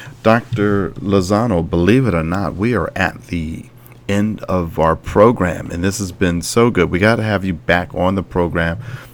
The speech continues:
to discuss these topics even further. But before we go, um, if you could, uh,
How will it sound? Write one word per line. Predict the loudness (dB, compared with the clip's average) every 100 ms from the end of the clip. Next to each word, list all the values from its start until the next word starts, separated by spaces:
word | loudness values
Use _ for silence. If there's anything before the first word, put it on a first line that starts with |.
| -20 -8
to | -2 0
discuss | 0 -2 -2 -2
these | -8 -6
topics | -2 -2 -2 -8 -8 -8
even | -4 -2 -4
further. | -4 0 2 2 -2 -8 -20 -18 -18 -4 4
But | 4 4
before | 0 2 0
we | 2 2
go, | 2 0 0 -2 -6 -12 -18 -20 -12 0
um, | 2 2 0
if | 0 0
you |
could, | -2 0 4 4 2 -4 -20 -20 -20 -12 -4
uh, | -2 0